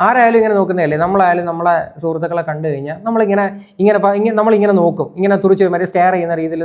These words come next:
നമ്മളിങ്ങനെ തുറിച്ച് നോക്കാറുണ്ട്. ഇതൊരു വലിയൊരു സംഭവമാണോ? ഇതിപ്പോൾ ആൾക്കാർ ദിലീപ് എന്തോ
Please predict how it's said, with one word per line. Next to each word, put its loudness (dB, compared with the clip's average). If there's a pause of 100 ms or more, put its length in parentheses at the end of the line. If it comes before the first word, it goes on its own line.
നമ്മളിങ്ങനെ -4 (420)
തുറിച്ച് 2
നോക്കാറുണ്ട്. 2 (540)
ഇതൊരു 4
വലിയൊരു 0
സംഭവമാണോ? 0 (600)
ഇതിപ്പോൾ 2
ആൾക്കാർ 0 (180)
ദിലീപ് -4
എന്തോ -6